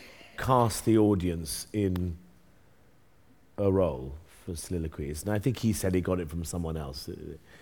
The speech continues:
which is very useful, you know, that, uh, Hamlet needs friends, Iago has contempt, um, Richard the Third's leader of the gang, whatever, whatever. I've said all this before, but, but, uh, Lear,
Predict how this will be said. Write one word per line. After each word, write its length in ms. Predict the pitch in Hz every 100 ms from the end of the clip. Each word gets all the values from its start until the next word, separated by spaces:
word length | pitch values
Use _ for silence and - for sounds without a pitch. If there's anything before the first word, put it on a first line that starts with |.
| - - _
which 160 | 139 123
is 120 | 113
very 180 | 117 104
useful, 480 | 92 82 - - -
you 80 | 95
know, 180 | 92 87
that, 400 | 92 82 - -
uh, 240 | 92 80 82 - _ _ _ _ - - _ _ _
Hamlet 340 | - 104 90 71
needs 220 | 80 -
friends, 600 | 92 101 95 95 92 85
Iago 560 | 92 92 85 85 82 78 -
has 240 | - 82
contempt, 840 | - 78 73 98 92 67 - - - - - - - - _ -
um, 580 | 82 80 80 73 69 58 - _ _ - _ - _
Richard 240 | 107 90 92
the 20 |
Third's 300 | 82 92 76
leader 200 | 85 80
of 60 | 73
the 80 |
gang, 360 | 76 95 90 87
whatever, 280 | 92 90 87
whatever. 340 | 90 87 85
I've 100 | 87
said 160 | - 90
all 60 | 80
this 120 | 78
before, 260 | 82 -
but, 140 | 90 - - - - - - -
but, 320 | 117 120 -
uh, 320 | 123 117 117 - - -
Lear, 600 | 117 123 135 135 135 107